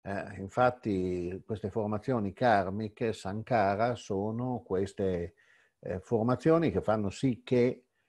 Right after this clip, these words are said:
noi, eh, accumuliamo dell'energia reattiva che, eh,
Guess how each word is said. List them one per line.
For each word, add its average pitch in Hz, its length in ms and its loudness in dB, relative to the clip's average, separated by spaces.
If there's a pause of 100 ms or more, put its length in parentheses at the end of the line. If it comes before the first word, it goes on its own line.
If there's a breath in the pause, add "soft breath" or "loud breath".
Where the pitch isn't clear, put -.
(120)
noi, 127 640 4
eh, 90 920 0
accumuliamo 120 880 2
dell'energia 104 840 2
reattiva 123 1040 4
che, 107 420 0
eh, 85 420 -10